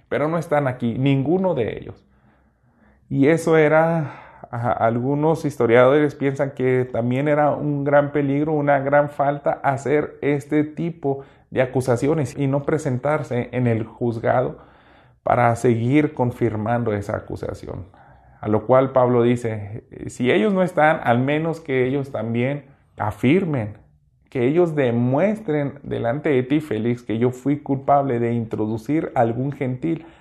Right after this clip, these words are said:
a su templo". Ellos se alborotaron por eso, pero en realidad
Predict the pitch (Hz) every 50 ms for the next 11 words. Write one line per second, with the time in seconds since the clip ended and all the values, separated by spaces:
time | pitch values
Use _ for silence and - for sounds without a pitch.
0 | _ _ _ - 110 107 - 113 107 - - 95 98 101 98 - 107 104 - -
1 | _ _ _ - _ _ _ - 127 135 165 180 175 170 143 131 120 120 113 107
2 | 107 101 - 113 135 143 131 110 110 117 113 - _ _ - - 107 101 98 98
3 | 95 92 92 92 - - 110 113 110 110 113 104 104 107 123 131 135 135 131 127